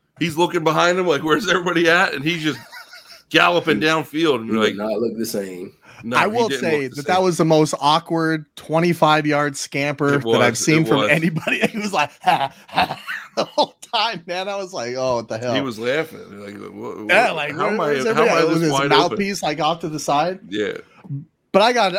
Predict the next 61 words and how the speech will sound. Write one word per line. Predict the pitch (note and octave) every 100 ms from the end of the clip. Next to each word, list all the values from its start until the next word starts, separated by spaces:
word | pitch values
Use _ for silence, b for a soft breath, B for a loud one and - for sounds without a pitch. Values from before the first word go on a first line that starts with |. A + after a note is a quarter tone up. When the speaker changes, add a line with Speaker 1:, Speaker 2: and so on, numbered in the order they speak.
| G3+
Speaker 3:
I | G3
gotta | F#3 D#3+
give | D#3+
this | D3+ D3+
guy | - D3 C#3
some | C3+ C#3+ B2 A2+ -
kudos | D3+ C#3 A#2+ B2+
real | A#2+
quick | - B2+ B2
'cause | B2+ G#2+ G2+
Jalen | C#3+ G#3 E3
Hurts | A#2+ C3 A2
played | - A#2
out | A#2 A2+
of |
his | G2 F2
mind, | G#2 G#2+ F2+ F2
man. | A2 G2+ G#2
He | B2
had | E3+
that | D3+ C3+
one | C#3+ F#3+
bad | F3 F3 E3+
play | D#3 D3 D3
where | C3+
he | A#2+ A#2
dropped | B2 C#3 C#3+
that, | D3 C3+ -
that | C3 B2+
pass, | - C3 B2 A#2+ - _ B B
but, | C#3 C#3 - - -
or | C#3 B2
dropped | A2+ D#3 -
that, | C#3+ B2+ -
the | C3+ A#2+
ball, | C#3 C#3+
and | B2+
it | B2
resulted | B2+ C3 B2+ A#2+
in, | B2 A#2
um, | A2+ G#2+ G2+ G#2+
in | B2+ A2
a |
fumble | - C#3+ B2
for | A#2 A2+
six. | - E3+ D3 - - _ _ _ _ _ _
But | B2+
outside | F#3 A#3 - E3 G#3
of |
that, | A#2+ A#2 A2
he | A2+ E3
played | G#3+ B3 E3 G2+
really | F#2 A2+ D3+ C3+
well. | A#2 A#2 G#2+ -
He | B2
was | D3+ A2+
really | A#2 C#3 G3 G#3
tough | E3 F3 E3+ -
to |
bring | C#3 D#3 D#3
down. | C#3 C3+ D#3